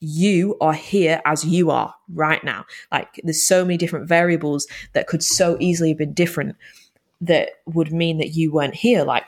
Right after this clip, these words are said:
whether your mum and dad even met, like, all things like that. Um, so the fact you even have a life means you have a purpose. We all have something here to do,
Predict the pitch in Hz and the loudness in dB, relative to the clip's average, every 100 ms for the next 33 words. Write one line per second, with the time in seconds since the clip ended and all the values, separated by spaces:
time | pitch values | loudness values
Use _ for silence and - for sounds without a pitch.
0 | 160 160 156 160 165 165 160 160 160 160 | -2 0 0 0 0 0 -2 -4 -4 -4
1 | 160 160 165 190 277 220 - 147 226 226 | -6 -4 -2 0 2 0 0 -2 0 0
2 | 214 190 185 170 - 247 - - - - | 0 -2 0 0 2 0 -2 -8 -18 -12
3 | - 180 180 170 165 165 _ _ _ _ | 0 4 4 2 -2 -6 _ _ _ _
4 | _ - - 185 226 220 - 208 185 180 | _ -10 -2 0 2 0 2 2 2 0
5 | 180 165 175 277 - - 165 160 160 151 | 2 4 4 2 -4 -10 -6 -4 -4 -4
6 | 147 - - - - - - - - 180 | -6 -8 -8 -12 -16 -16 -16 -4 4 4
7 | 180 175 - 175 - 160 160 - - - | 4 0 0 0 -2 -4 -4 -10 -10 0
8 | 160 151 - 143 147 | 2 2 -2 -2 2